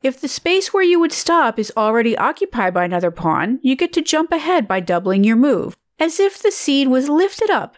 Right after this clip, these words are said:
and carried away by a current of wind. When you finally come to rest, you leave a die in that location, and each location is marked from one to eight. This could represent the seeds falling to earth on more or less hospitable spots in the soil, or maybe I'm thinking too hard about the theme.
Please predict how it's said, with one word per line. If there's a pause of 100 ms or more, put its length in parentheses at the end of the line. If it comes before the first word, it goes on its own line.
and
carried
away
by
a
current
of
wind. (380)
When
you
finally
come
to
rest,
you
leave
a
die
in
that
location,
and
each
location
is
marked
from
one
to
eight. (400)
This
could (100)
represent
the
seeds
falling
to
earth
on
more
or
less
hospitable
spots
in
the
soil,
or
maybe
I'm
thinking
too
hard
about
the
theme.